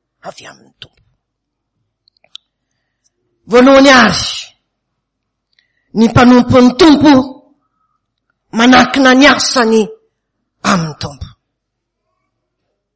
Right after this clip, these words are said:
Manomboka eo amin'ny obolana fahafolo ry avana, de manolotra aminao mazava ny amin'ireo obolana samihafa,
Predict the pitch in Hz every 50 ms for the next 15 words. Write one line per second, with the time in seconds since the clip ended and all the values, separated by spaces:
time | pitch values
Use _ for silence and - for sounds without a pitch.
0 | _ _ _ _ _ _ _ _ _ _ _ _ _ _ _ _ _ _ _ _
1 | _ _ _ _ _ _ _ _ _ _ _ _ - 214 247 269 269 254 254 -
2 | 311 262 247 240 247 247 254 269 262 247 185 202 277 254 262 254 254 - - 320
3 | 247 247 233 202 - - - - - - 370 359 285 262 262 311 320 262 208 190
4 | 165 - - _ _ _ _ _ _ _ _ _ _ _ _ _ _ _ _ _
5 | _ _ _ _ _ _ _ _ _ _ _ _ _ _ 160 240 247 247 254 269
6 | 285 330 339 330 302 - - - - 339 294 277 - - 262 277 277 285 285 302
7 | 311 302 294 277 285 285 262 196 208 294 302 302 302 285 294 339 359 415 - -
8 | - - - _ _ _ _ _ _ _ _ _ _ _ _ _ _ _ _ _
9 | _ _ _ _ - 233 254 247 254 269 262 262 254 269 262 254 254 247 254 -
10 | 277 247 254 254 254 247 - - - 262 247 247 269 285 285 - - - 302 285